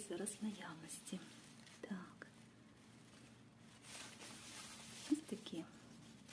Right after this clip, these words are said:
Іде стрічечка репсова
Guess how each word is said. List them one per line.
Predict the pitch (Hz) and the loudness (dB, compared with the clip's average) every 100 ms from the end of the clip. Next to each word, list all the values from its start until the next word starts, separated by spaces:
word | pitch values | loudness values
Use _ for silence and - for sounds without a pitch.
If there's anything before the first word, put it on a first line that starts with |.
| - - - - - - - - - - - - - - - - - - - - | -8 -6 -6 -6 -6 -8 -8 -10 -10 -8 -8 -8 -6 -6 -6 -8 -8 -8 0 4
Іде | 190 180 | 8 8
стрічечка | - - 180 - - - 165 | 6 4 6 6 4 6 8
репсова | 165 262 320 - 262 254 269 | 12 12 12 12 12 12 12